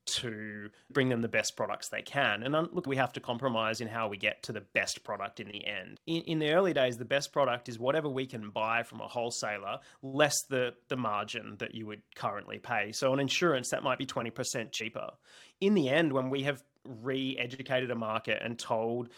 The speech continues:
humanity that the finance industry doesn't have to be owned and, and controlled by just a couple of people, and we've got the volume, we can start changing the way we put together financial products. And Maslow will eventually become ninety-five percent customer owned.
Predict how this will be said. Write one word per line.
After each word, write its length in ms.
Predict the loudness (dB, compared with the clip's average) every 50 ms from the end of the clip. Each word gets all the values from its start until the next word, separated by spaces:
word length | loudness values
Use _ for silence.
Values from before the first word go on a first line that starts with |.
| -20 _
humanity 580 | -10 -4 -2 0 2 2 2 2 2 0 0 0
that 220 | 0 -2 -2 -4 -8 -10
the 80 | -10
finance 560 | -6 0 2 2 4 4 4 4 2 2 0
industry 280 | -2 -4 -4 -4 -6 -4
doesn't 340 | 0 0 0 0 0 -2 -4
have 260 | -4 -6 -6 -6 -6
to 160 | -6 -6 -6 -4 -4
be 240 | -4 -2 -2 -2 -2
owned 440 | 0 -2 -2 -2 -4 -4 -6 -4 -2
and, 260 | -2 -2 -4 -6 -6 -4 -4
and 120 | -4 -4
controlled 720 | -4 -4 -4 -4 -2 -2 0 2 2 2 2 0 -4 -4 -2
by 320 | 0 2 2 4 4 2 2
just 200 | 0 -2 -4 -4
a 40 |
couple 280 | -4 -4 -4 -4 -4 -4
of 80 | -4 -2
people, 540 | 0 0 0 -2 -4 -6 -8 -8 -10 -12 -14 -16 -18 -20 -6 -2
and 140 | 2 4 4
we've 160 | 4 4 6
got 200 | 6 4 4 4
the 60 | 0 -4
volume, 560 | 0 0 2 2 2 0 -2 -2 -4 -2 -4
we 80 | -2
can 120 | -2 0 -2
start 380 | 0 2 4 4 4 2 0 -4 _
changing 640 | -4 -4 -2 -2 -2 0 0 0 0 0 0 -2 -2
the 100 | -2 -2
way 240 | -2 -2 -2 -2 -4
we 120 | -6 -8
put 180 | -8 -10 -10 -6
together 240 | -4 -2 -2 -2
financial 480 | -4 -4 -6 -4 -4 -4 -6 -6 -8 -10
products. 400 | -10 -10 -10 -10 -10 -8 -6 -4
And 140 | -4 -4 -4 -8 -16 -12 0 4
Maslow 480 | 6 6 6 6 6 6 6 6 4 0
will 220 | 0 0 2 2
eventually 340 | 2 0 -2 -2 -4 -4 -6
become 300 | -6 -4 -4 -4 -2 0
ninety-five 500 | -2 -2 -2 -2 -4 -2 -2 -2 -2 -2
percent 320 | -4 -6 -6 -6 -8 -12
customer 480 | -6 -4 -4 -4 -4 -4 -6 -6 -2 -2
owned. 480 | 0 0 -2 -4 -6 -12 -14 -16 -16